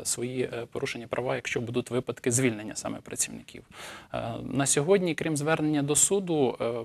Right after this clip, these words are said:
по-, єдиним, е, органом, до якого можна звернутися також за захистом, це є саме Державна служба України з питань праці і управління Держпраці.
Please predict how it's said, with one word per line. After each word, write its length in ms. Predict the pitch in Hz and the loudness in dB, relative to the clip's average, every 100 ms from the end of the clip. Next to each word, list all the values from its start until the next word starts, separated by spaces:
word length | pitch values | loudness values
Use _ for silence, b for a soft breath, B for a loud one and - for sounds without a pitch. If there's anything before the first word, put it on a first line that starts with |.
| - | -6
по-, 120 | - 131 139 | -8 -8 -4
єдиним, 560 | 139 151 156 139 127 - | -2 -2 -2 -2 -2 -6
е, 40 | 123 | -6
органом, 440 | - 170 151 139 131 - | 2 4 4 0 -2 -4
до 140 | 127 | 2
якого 420 | 139 143 147 135 123 | 2 2 0 0 -2
можна 320 | 139 139 131 | -2 0 0
звернутися 600 | 123 135 120 - - 120 | 0 0 -2 -2 -4 -4
також 320 | 120 - 120 | -8 -6 -4
за 140 | 127 | -2
захистом, 480 | 139 175 160 - 135 | 0 0 -2 -2 -2
це 180 | 139 135 | 0 0
є 180 | 127 147 | 0 0
саме 320 | - 139 131 | 0 0 -2
Державна 340 | 123 127 127 | -2 -2 -2
служба 300 | 123 131 127 | -2 -2 -2
України 360 | 123 131 135 123 | -4 -6 -6 -6
з 40 | |
питань 280 | - - 131 | -10 -8 -8
праці 360 | 135 175 190 135 | -4 -2 0 -2
і 20 | |
управління 440 | 139 127 127 143 | -2 -2 0 0
Держпраці. 560 | 127 127 - - - - | -2 -4 -4 -4 -6 -10